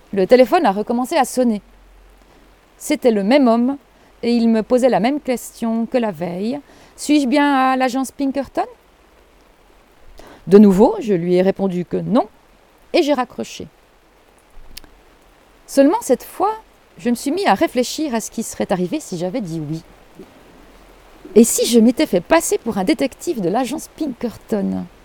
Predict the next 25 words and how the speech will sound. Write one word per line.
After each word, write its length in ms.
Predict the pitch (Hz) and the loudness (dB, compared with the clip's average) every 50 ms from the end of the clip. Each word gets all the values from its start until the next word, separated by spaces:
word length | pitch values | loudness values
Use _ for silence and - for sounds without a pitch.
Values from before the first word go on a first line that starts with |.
| - - - - - - - - - | -20 -20 -20 -20 -20 -20 -20 -2 0
me 80 | 170 175 | 2 4
demandai-je. « 600 | 190 190 185 185 180 180 170 170 170 175 - - - - _ _ - - - - - - - - - _ _ - | 4 4 2 2 0 -2 -4 -4 -8 -10 -12 -18 -20 -20 _ _ -20 -20 -20 -20 -20 -20 -20 -20 -20 _ _ 0
Et 80 | - 254 | 0 0
si 160 | - - 370 | 2 2 4
j'avais 220 | 277 302 226 214 208 | 4 6 6 6 4
bel 220 | 196 254 320 294 | 4 2 2 2
et 60 | 294 | 0
bien 180 | 220 202 202 - - | 0 -2 -2 -4 -2
accepté 500 | - 277 - - - 254 - _ - 285 | -6 -8 -6 -6 -10 -10 -10 _ -8 -8
de 100 | 233 190 | -6 -6
me 140 | 180 165 170 | -6 -6 -8
charger 460 | 160 - - 262 220 202 170 180 202 | -8 -6 -6 -6 -6 -6 -8 -10 -10
de 80 | 165 170 | -8 -8
l'affaire ? » 340 | 185 170 - - - - - - - 160 - - - - - _ - - - _ _ _ _ - _ _ - _ _ _ _ _ _ _ _ _ - - - - - - | -10 -10 -10 -14 -14 -14 -14 -14 -18 -20 -20 -20 -20 -20 -20 _ -20 -20 -20 _ _ _ _ -20 _ _ -20 _ _ _ _ _ _ _ _ _ -20 -20 -20 -20 -2 2
À 80 | - 214 | 4 6
dire 200 | 208 240 214 220 | 8 8 6 6
vrai, 220 | 208 262 269 254 | 4 6 6 6
j'avais 200 | 214 214 180 180 | 6 4 2 2
l'impression 480 | 175 180 - - 208 - - - 269 262 | 0 -2 -4 -6 -6 -6 -4 -2 0 2
d'avoir 280 | 220 185 175 185 180 | 2 2 0 0 0
laissé 280 | 185 196 190 - - 254 | 0 -4 -4 -2 -2 -2
échapper 320 | 202 - 208 202 - 285 | -2 -2 -4 -4 -2 0
une 140 | 254 202 202 | 0 0 0
occasion 360 | 214 - 226 208 185 185 165 | 0 0 0 0 0 -4 -4
rare. 340 | 156 - 254 294 277 196 | -4 -2 -2 -2 -2 -4